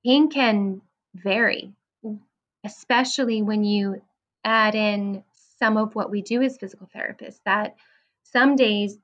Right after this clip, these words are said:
patients may have a change in their pain pattern for a positive, like it's much better, which is great. But as P Ts too, we,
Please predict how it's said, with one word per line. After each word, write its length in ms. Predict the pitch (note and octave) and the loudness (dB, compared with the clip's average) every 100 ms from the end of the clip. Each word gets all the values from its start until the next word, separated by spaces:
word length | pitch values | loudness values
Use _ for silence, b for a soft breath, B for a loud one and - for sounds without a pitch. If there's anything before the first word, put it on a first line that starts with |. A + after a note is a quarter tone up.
| _ _ _ | _ _ _
patients 400 | A3+ A3 A3+ A3 | -8 -4 -6 -6
may 160 | G3+ G#3+ | -6 -2
have 240 | G#3+ G3+ | -2 -4
a 100 | G3+ _ | -8 _
change 480 | - - A#3 D#4 D4+ | -8 -2 2 4 2
in 140 | A#3+ G3+ | 0 0
their 160 | G3 | -4
pain 300 | G3 G3+ G3 | -6 -8 -10
pattern 480 | G3+ F#3 F#3+ G3 G3 | 0 0 0 -4 -8
for 140 | - G3 | -4 -4
a 60 | G3 | -2
positive, 500 | A#3+ C#4 D#4+ G3+ F#3+ | 2 2 2 -4 -8
like 160 | - | -14
it's 140 | G3+ G#3+ | -10 -6
much 260 | F#3+ - | -6 -2
better, 420 | B3+ F4 D4 - - | 0 2 0 -2 -12
which 220 | G3 - | -18 -18
is 100 | _ | _
great. 300 | - D#4+ E4 - _ _ _ _ | -4 -2 -2 -8 _ _ _ _
But 80 | A#3 | -4
as 140 | A3+ | -2
P 200 | - B3 | -2 -4
Ts 460 | A3+ D#4+ D#4+ A3+ G#3 | -2 -2 0 0 -4
too, 300 | - F#4 C4 | -4 0 0
we, 340 | A3 G#3+ G#3+ | 0 -2 -2